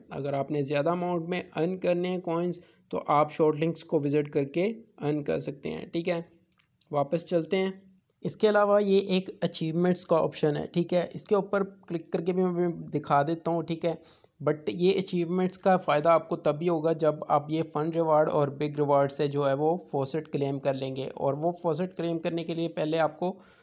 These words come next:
शॉर्ट लिंक्स विजिट करने पड़ेंगे। जब आप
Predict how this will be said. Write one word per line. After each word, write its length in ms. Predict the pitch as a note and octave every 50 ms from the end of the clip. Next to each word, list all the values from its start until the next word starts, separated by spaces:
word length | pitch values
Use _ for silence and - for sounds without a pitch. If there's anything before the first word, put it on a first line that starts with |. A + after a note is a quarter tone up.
| _ -
शॉर्ट 300 | - - D#3 D#3 D#3 E3 F3
लिंक्स 280 | F3+ F#3 F#3 F#3 -
विजिट 260 | F#3 E3+ E3+ F#3+ F#3 F#3
करने 240 | F#3 F3 F3 E3+ E3+
पड़ेंगे। 420 | E3+ E3+ E3+ E3+ E3+ E3 E3+ E3+ D#3+
जब 220 | E3 D#3 D3+ D#3
आप 240 | D#3+ D3+ D3 -